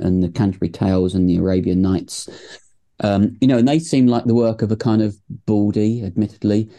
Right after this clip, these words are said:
but life-affirming man. Salo doesn't, doesn't, doesn't feel like that. It doesn't feel like that at all. You know, it, it,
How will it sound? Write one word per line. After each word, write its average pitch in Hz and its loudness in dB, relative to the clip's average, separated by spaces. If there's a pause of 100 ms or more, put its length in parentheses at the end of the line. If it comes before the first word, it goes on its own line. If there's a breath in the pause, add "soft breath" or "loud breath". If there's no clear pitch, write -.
(180 loud breath)
but - -2
life-affirming 95 -2 (360)
man. 90 0 (540 loud breath)
Salo 131 0
doesn't, 120 -2
doesn't, 107 -2 (280)
doesn't 98 -4
feel 110 0
like 92 -2
that. 90 -2 (340)
It 95 0
doesn't 107 -4
feel 98 0
like 95 0
that 98 -4
at - -6
all. 95 0 (440 soft breath)
You 110 2
know, 101 0
it, 113 -2
it, 123 -2